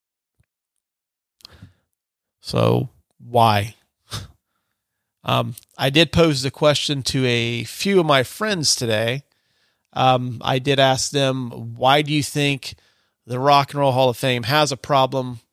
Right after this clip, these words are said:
with heavy metal music?" So, uh, Lucas,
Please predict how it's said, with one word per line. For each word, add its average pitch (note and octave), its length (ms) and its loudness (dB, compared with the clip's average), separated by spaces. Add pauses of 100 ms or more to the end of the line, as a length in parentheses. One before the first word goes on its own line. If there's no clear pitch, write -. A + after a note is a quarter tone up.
(460)
with A3 160 2
heavy B2 240 0
metal G#2+ 200 -10
music?" G#2+ 300 -14
So, E3 300 2 (560)
uh, B2+ 340 2
Lucas, E3+ 680 -2